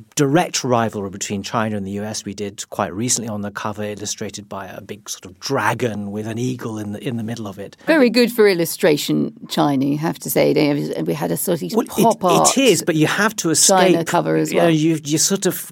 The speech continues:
Speaker 1: dealing with pandas and dragons, and it can get a little bit repetitive. So actually, I think you always have to sort of reject your first idea when you're dealing with a,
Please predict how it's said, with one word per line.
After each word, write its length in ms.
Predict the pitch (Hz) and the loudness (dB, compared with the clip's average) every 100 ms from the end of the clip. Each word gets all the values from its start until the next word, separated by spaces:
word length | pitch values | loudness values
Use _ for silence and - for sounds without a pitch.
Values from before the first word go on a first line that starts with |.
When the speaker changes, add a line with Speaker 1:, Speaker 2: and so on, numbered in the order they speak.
| _ | _
Speaker 1:
dealing 280 | 170 170 165 | 2 4 2
with 180 | 143 - | 0 -2
pandas 640 | - 165 147 147 143 120 | -6 -2 0 2 0 0
and 140 | 127 117 | -2 -2
dragons, 600 | 143 139 131 117 113 120 | -2 0 -2 -2 -2 -4
and 140 | 117 | -4
it 80 | 110 | -6
can 160 | 123 123 - | -8 -8 -2
get 160 | 143 143 | -2 0
a 60 | |
little 240 | 135 143 117 | -2 -2 0
bit 180 | 123 | 0
repetitive. 500 | 123 120 160 120 113 | -2 -2 -2 -2 -4
So 260 | - 143 139 - - - _ | 2 2 2 -2 -20 -20 _
actually, 320 | 180 175 156 | -2 0 2
I 120 | 156 185 | 2 2
think 540 | - 156 127 - - | 0 -2 -2 -12 -14
you 180 | 135 131 | -6 2
always 320 | 143 151 143 | 4 6 2
have 100 | 131 | 0
to 100 | 127 | -6
sort 140 | - 120 | -8 -6
of 80 | 110 | -4
reject 460 | 110 127 110 - | 0 0 0 -2
your 100 | 117 | -2
first 420 | 104 117 107 - | 0 0 0 -2
idea 480 | 101 104 117 117 101 | -4 -4 -4 -4 -4
when 140 | 98 104 | -8 -10
you're 100 | 104 | -8
dealing 300 | 104 92 92 | -8 -8 -14
with 160 | 95 | -14
a, 180 | 101 | -14